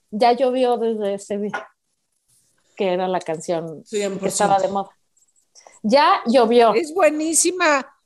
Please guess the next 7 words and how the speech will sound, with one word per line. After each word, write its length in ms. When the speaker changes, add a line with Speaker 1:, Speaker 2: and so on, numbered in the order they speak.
Speaker 3:
eres 300
buenísima, 580
Juan 220
Talavera. 680
Speaker 2:
Sí. 280
Speaker 1:
<laughs> 880
Aguántamelas, 1200